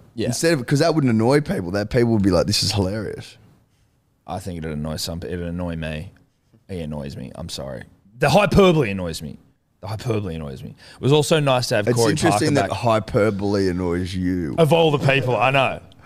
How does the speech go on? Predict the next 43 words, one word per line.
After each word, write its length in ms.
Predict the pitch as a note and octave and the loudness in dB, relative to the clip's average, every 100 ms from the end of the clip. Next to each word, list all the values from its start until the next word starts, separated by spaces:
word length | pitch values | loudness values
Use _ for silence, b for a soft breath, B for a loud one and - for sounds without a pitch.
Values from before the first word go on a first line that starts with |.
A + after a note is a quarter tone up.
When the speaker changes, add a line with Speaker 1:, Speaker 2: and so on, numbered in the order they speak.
| B | B
Speaker 1:
But 260 | G#3 G3 E3 | 0 0 2
because 600 | G3 - G3 G3 G3 D3+ | 2 4 4 6 6 4
Speaker 2:
Isn't 80 | D3+ | 2
that 220 | D3+ C3 | 0 -2
strange? 720 | - - B2 A#2+ C3+ C#3 - - | -2 0 2 2 -2 -4 -10 2
Speaker 1:
Well, 320 | F#3+ G3 F#3 | 6 6 4
you, 140 | E3 D#3+ | 2 2
you 240 | E3 E3+ | 4 4
make 220 | E3+ G3+ | 4 4
a 60 | F#3 | 4
great 240 | C#3 A2+ - | 4 4 2
point 320 | C#3+ C3 - | 0 0 0
because 300 | A2 B2+ A#2 | -2 -2 0
we 240 | C#3 C3 | 2 4
are 480 | A2+ G#2+ G#2 G2+ G2+ | 4 4 4 2 0
certainly 460 | - C3+ B2 G2+ A2+ | -2 0 0 0 -6
not 260 | G2 E2 - _ _ _ _ _ _ _ - | -6 -10 -16 _ _ _ _ _ _ _ -4
Speaker 2:
I, 100 | A#2 | 2
Speaker 1:
understated. 460 | A2+ A2+ A2+ G2 A2+ | 4 4 4 2 4
Speaker 2:
I 140 | A#2+ | 4
wouldn't 160 | C3+ A#2 | 4 2
have 120 | G2 | 0
thought 220 | - G#2 | 0 0
we 80 | F#2+ | 2
were 120 | F#2 | 2
allergic 500 | E2 D#2+ F2 F#2 E2+ | 4 4 4 4 2
to 220 | - D2 | 0 2
it. 180 | B1+ - | 2 4
Speaker 1:
No. 400 | F3 C#3+ F2 - | 4 2 -2 -6
Speaker 2:
Which 280 | A2 A2+ - | -2 -2 2
why 220 | A2 G2 | 4 4
is 200 | E2+ G2 | 2 -4
why 240 | G#2+ G#2+ G2 | 0 0 0
to 180 | A2+ G2 | -2 -2
hear 160 | G2+ | 0
you 140 | F#2 F2 | -2 -2
speak 380 | - F#2+ F2 - | -2 0 0 -2
this 300 | F2 - F2+ | -8 -6 -4
way. 200 | F#2+ F#2+ | -4 0
Speaker 1:
But 100 | E3 | 2
I 80 | D3 | 2
feel 400 | - E3+ F#3 F#3+ | 0 0 4 6
like, 720 | D#3+ D3 C#3+ C3+ - - | 6 4 2 0 -6 -14